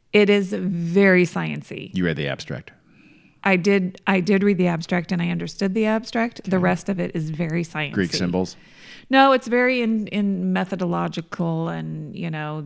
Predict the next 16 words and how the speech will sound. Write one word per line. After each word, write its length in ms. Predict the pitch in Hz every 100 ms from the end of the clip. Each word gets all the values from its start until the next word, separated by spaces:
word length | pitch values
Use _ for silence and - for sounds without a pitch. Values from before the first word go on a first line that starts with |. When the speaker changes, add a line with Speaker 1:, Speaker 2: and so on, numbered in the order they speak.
| -
Speaker 1:
the, 300 | 175 151 135
the 140 | - 156
methods 480 | 160 165 170 160 -
that 160 | 165
they 60 | 165
used 460 | 160 151 156 156 156
and 140 | 160
how 220 | 156 165
they 240 | 165 156 147 - _ _ _
ground 580 | - 165 165 170 160 147
bones 400 | 156 151 170 170
into 380 | 165 160 151 165 - -
powder 640 | 165 151 156 156 156 151
and 420 | 151 156 151 151 170 - - - _
Speaker 2:
<laughs> 340 | 190 - -
Speaker 1:
what, 340 | 170 180 185